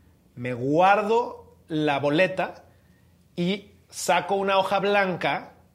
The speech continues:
o una boleta falsificada, voto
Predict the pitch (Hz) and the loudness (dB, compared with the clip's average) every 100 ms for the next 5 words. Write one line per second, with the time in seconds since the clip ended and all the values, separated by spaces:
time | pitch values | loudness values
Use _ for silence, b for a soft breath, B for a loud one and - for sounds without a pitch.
0 | - 123 135 147 156 156 - 135 127 139 | -14 -10 -6 -4 -4 -6 -14 -6 -4 -4
1 | 135 147 170 156 160 165 156 160 139 175 | -4 -6 -4 -6 -6 -6 -2 0 0 -4
2 | - b b b b b b b - 117 | -10 b b b b b b b -16 0
3 | 156 190 190 262 - - | 2 2 0 -4 -6 -18